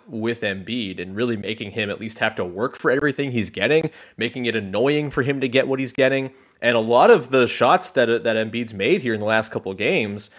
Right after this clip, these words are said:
even in game three when the Sixers won, like, tough shots, man. Like, really, really difficult shot making,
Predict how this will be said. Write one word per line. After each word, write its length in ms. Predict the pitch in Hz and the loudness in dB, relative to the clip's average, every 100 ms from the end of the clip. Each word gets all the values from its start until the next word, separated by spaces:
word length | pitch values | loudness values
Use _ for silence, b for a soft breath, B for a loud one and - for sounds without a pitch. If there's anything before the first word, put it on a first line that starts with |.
| B B | B B
even 240 | 127 143 | -4 0
in 120 | 143 127 | 0 2
game 280 | 127 123 | 0 0
three 300 | 113 110 151 | -4 -2 0
when 160 | 185 120 | 2 2
the 100 | 113 | 0
Sixers 420 | 110 120 - 101 | -4 -6 -6 -10
won, 360 | 95 143 214 131 | 0 2 2 2
like, 240 | 120 127 - b b b | 2 0 -4 b b b
tough 260 | - 156 240 | 2 4 4
shots, 480 | - 123 180 - 98 | 2 4 4 2 -4
man. 300 | 95 143 120 | -2 -2 -2
Like, 120 | 110 | -4
really, 440 | 98 113 196 220 165 | 0 6 8 8 4
really 280 | 151 170 | 2 2
difficult 440 | 113 131 151 151 127 | 2 0 0 -6 -6
shot 320 | - 113 110 | 0 2 2
making, 460 | 110 110 113 104 | -2 -4 -6 -6